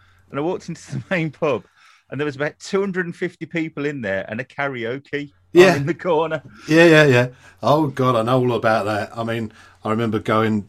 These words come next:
Speaker 2: driving off to a gig in Norwich many years ago, probably in the late eighties, early nineties, getting there, setting the gear up and seeing a whole room full of, it was a big, big room, so there must have been two, three hundred people there,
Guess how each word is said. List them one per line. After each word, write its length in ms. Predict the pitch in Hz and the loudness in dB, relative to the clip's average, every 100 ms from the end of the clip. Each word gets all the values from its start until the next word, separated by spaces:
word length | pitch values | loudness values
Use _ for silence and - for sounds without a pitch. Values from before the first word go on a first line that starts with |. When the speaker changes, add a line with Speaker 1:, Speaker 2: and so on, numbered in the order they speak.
| - | -6
Speaker 2:
driving 340 | 107 110 104 | 0 0 0
off 100 | 107 | -4
to 100 | - | -4
a 40 | 101 | -4
gig 220 | 113 104 | -2 -4
in 100 | 98 | -4
Norwich 380 | 107 110 98 95 | -2 0 -2 -4
many 280 | 98 107 98 | -6 -6 -6
years 280 | 80 80 | -8 -8
ago, 340 | - 95 107 104 | -6 -2 0 0
probably 400 | - 95 92 95 | -4 -10 -6 -6
in 120 | 90 | -6
the 100 | 92 | -6
late 180 | 95 87 | -6 -6
eighties, 400 | 98 92 101 95 | -8 -8 -8 -6
early 200 | 98 90 | -6 -4
nineties, 520 | 101 98 - 92 - _ - - - _ - | -4 -4 -6 -8 -10 _ -20 -20 -20 _ -2
getting 280 | 123 110 | 0 2
there, 300 | 107 107 113 107 | 2 2 2 0
setting 280 | - 117 | -2 -4
the 60 | 104 | -4
gear 340 | - 110 107 | -2 0 2
up 240 | 107 113 - | 2 0 0
and 200 | 98 90 | -10 -8
seeing 280 | - 113 101 | -4 -4 -4
a 80 | 85 | -6
whole 400 | - 151 101 85 92 98 | -6 -4 -4 -8 -14 -2
room 260 | 139 131 98 | 2 2 0
full 200 | - 92 | -6 -8
of, 120 | 101 | -6
it 40 | |
was 120 | 104 | -8
a 40 | 85 | -4
big, 240 | 170 82 - _ - | -4 -4 -8 _ -8
big 200 | 151 95 | -6 0
room, 400 | 156 123 120 131 | 4 4 2 -4
so 120 | 117 | -4
there 60 | |
must 120 | 123 - | -4 -4
have 60 | |
been 80 | 104 | -8
two, 160 | - 131 | -2 -2
three 180 | - 123 | 0 -4
hundred 200 | 101 - | -4 0
people 240 | 135 107 | 0 0
there, 180 | 92 | -4